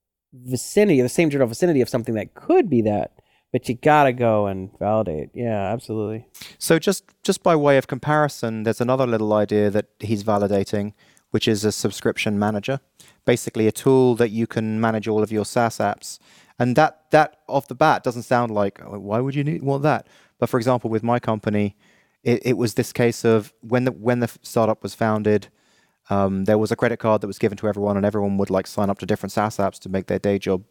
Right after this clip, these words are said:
Speaker 2: better and
Speaker 1: Mm-hmm.
Speaker 2: easier. And then two years later, the financial controller's like, "Well,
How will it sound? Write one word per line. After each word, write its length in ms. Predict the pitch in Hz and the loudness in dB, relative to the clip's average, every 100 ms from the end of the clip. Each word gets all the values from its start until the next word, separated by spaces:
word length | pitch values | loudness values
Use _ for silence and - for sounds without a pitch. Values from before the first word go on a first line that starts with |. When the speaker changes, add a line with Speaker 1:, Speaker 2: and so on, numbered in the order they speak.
| _ _ | _ _
Speaker 2:
better 300 | 123 107 101 | 2 2 -2
and 80 | 101 | -2
Speaker 1:
Mm-hmm. 100 | 117 | -2
Speaker 2:
easier. 340 | 156 104 90 - - - - - | -2 -2 -4 -6 -20 -20 -8 -2
And 100 | 117 | -2
then 80 | 113 | 2
two 140 | 143 | 2
years 240 | 131 117 | 4 4
later, 360 | 135 185 113 110 | 4 4 4 2
the 240 | 107 110 - _ _ | 2 0 -2 _ _
financial 400 | 120 120 120 117 | 0 0 -2 -8
controller's 480 | 110 147 131 113 107 | 0 2 2 0 2
like, 220 | 107 101 _ | 0 0 _
"Well, 360 | 113 110 104 | 0 0 0